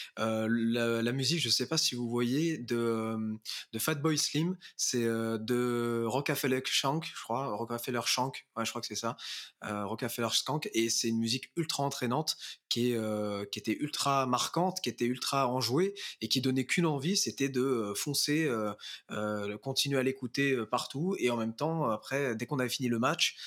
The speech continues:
c'était de revenir, euh, dans le menu, et de se perdre, de continuer, euh, sa route, euh, un petit peu partout, dans tous les, <laughs> toutes les options, pour être certain qu'on n'allait pas la rater, qu'on allait continuer,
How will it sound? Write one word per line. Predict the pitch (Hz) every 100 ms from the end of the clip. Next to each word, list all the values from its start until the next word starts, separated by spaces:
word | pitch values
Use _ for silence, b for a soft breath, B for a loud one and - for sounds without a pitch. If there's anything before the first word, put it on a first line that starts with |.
| B
c'était | - -
de | 131
revenir, | 127 135 139 165 131
euh, | 107 104 104
dans | 101 117
le |
menu, | 117 120 123 170 165 B -
et | 113
de | 117
se | - 117
perdre, | - 180 147 113 110 110
de | 123
continuer, | - 160 - 165 160 170 170 143
euh, | 107 B B
sa | - 135
route, | 113 165 165 127
euh, | 110
un | 135
petit | -
peu | 160
partout, | 151 139 - 165
dans | 135
tous | - 185
les, | 156
<laughs> | - -
toutes | - 202
les | 160
options, | 147 - 165 202 B B B
pour | - 131
être | - 127
certain | - - 160 160
qu'on | 156
n'allait | 127 117
pas | 117 151
la | 120
rater, | 120 - 151 165
qu'on | 127 113
allait | 113
continuer, | 123 117 120 120 160